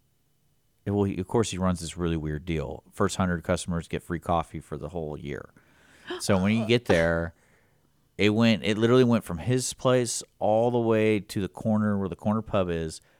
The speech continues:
Speaker 1: and curved around.
Speaker 2: People waiting in line?
Speaker 1: People waiting in line.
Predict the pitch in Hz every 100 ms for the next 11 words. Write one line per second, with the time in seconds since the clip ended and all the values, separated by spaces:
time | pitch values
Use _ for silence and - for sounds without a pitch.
0 | _ - 87 78 - 95 90 - 107 78
1 | 80 - _ _ - 311 285 240 254 262
2 | 254 277 302 90 87 80 78 80 76 69
3 | 73 69